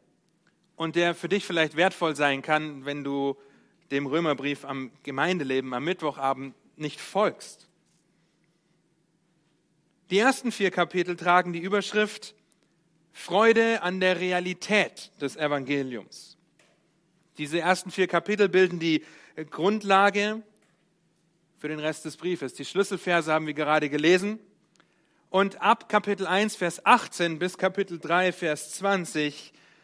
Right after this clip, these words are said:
zeichnet Paulus uns ein sehr düsteres Bild, das wahre Bild des Zustands des Menschen auf,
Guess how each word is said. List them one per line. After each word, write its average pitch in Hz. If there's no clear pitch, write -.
zeichnet 165
Paulus 156
uns 147
ein 143
sehr 151
düsteres 147
Bild, 170
das -
wahre 160
Bild 147
des 143
Zustands 139
des 143
Menschen 160
auf, 127